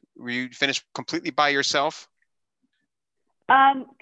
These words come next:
Speaker 2: kind of. I mean, I, there was a couple of women that were kind of running my same pace. Apparently, one of them said she was drafting me, which made me laugh 'cause I'm
Speaker 1: Great.
Speaker 2: not, like, I'm fast. I was like, "Oh, thanks," you know. Um,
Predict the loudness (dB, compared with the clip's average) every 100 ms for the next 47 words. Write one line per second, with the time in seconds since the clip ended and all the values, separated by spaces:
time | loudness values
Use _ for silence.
0 | -8 -6 0 2 2 0 -2 -4 -6 -6
1 | -10 -12 -12 -14 -14 -4 -2 0 0 0
2 | -2 -2 -4 -4 -6 -4 -4 -6 -8 -10
3 | -8 -8 -8 -4 -4 -2 -4 -6 _ _
4 | _ _ -20 _ -8 0 2 4 2 2
5 | 2 0 -4 -4 -4 -2 -2 -4 _ _
6 | _ -6 -2 -2 -2 -4 -2 -2 -2 -4
7 | -4 -6 -4 0 2 2 -2 -6 -6 -6
8 | 0 4 6 4 2 2 2 2 -2 0
9 | 2 0 0 -2 -2 -2 -4 -2 -2 -2
10 | -2 -4 -4 -6 -4 -2 -4 -10 _ -20
11 | -20 -20 _ 2 4 4 2 -4 -14